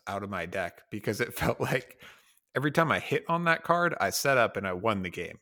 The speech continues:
And every time I missed, I lost the game. And I was like, "This is not a good plan.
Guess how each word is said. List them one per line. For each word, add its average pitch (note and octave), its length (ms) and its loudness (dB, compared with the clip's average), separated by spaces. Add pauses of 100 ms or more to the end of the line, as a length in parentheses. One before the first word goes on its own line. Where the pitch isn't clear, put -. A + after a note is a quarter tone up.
(140)
And - 80 -6
every A2+ 140 -2
time A#2 180 0
I F#2+ 80 0
missed, G2 640 0 (380)
I G#2 100 -2
lost G2 400 0
the F2+ 80 -10
game. F2 280 -10
And F#2+ 80 -4
I F#2 60 -2
was F#2 160 -6
like, F#2+ 160 -4
"This C3 180 -4
is - 140 -6
not G2+ 240 0
a F#2+ 40 -6
good F2+ 280 -6
plan. F#2 320 -6